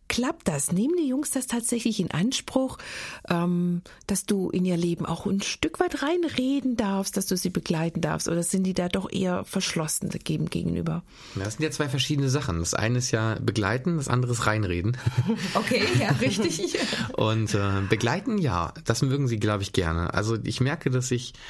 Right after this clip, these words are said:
Speaker 2: äh, jetzt wirklich zu den Jungs, die damals sie-, sechzehn, siebzehn waren, jetzt Mitte zwanzig sind und ganz andere, ähm, Herausforderungen in ihrem Leben haben,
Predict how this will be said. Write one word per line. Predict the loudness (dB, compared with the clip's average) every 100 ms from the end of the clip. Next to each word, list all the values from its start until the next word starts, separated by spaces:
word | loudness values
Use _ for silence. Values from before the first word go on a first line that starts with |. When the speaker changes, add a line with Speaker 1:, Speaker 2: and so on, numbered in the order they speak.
| -18 -10 -2
Speaker 2:
äh, | 0
jetzt | 2 0 -6 -2 -2
wirklich | 0 -2 -2
zu | 0
den | 2 2
Jungs, | 2 0
die | 2
damals | 2 2 0 -2 -2
sie-, | 0 0
sechzehn, | 2 0 2 2
siebzehn | 2 0 0 2
waren, | 2 2
jetzt | 2 0
Mitte | 0 0
zwanzig | 0 0 0 0
sind | 0 2
und | 0 2
ganz | 2 2 0
andere, | 0 2 2 2 -2 -6 -16 -18 -6 0
ähm, | 2 2 2
Herausforderungen | 2 2 2 2 2 2 2
in | 2
ihrem | 2
Leben | 2 2 0
haben, | 0 0